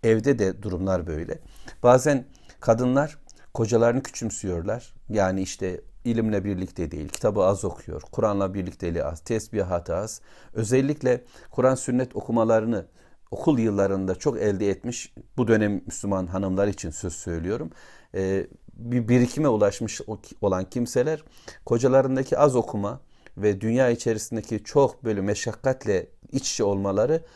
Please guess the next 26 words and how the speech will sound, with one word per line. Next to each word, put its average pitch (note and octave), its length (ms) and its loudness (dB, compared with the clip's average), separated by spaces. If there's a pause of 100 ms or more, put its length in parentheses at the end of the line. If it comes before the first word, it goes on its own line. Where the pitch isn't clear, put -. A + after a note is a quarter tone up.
(280)
onları D3 400 4
biraz C#3+ 360 2
kınamaya B2 540 2
onu A2+ 120 0
gö-, A2 200 -4
göt-, G#2+ 220 -4
onları G#2 340 2
götürüyor. E2+ 560 -6
Az C#3+ 280 6
buluyorlar F2 600 -2
namazlarını, F#2 560 -2
az A2+ 260 2
buluyorlar G#2 480 0
kulluklarını. F2+ 800 -6 (380)
Kendilerini B2+ 680 2
daha C3+ 240 4
böyle A#2+ 260 2
değerli A#2 300 4
hissediyorlar. E2 760 -8 (440)
Allah G#2 200 -2
korusun C3+ 460 -2
öyle F#2+ 160 -2
şey G2+ 180 -2
olur B2 240 -2
mu? - 60 -16 (600)
Yani A2+ 320 0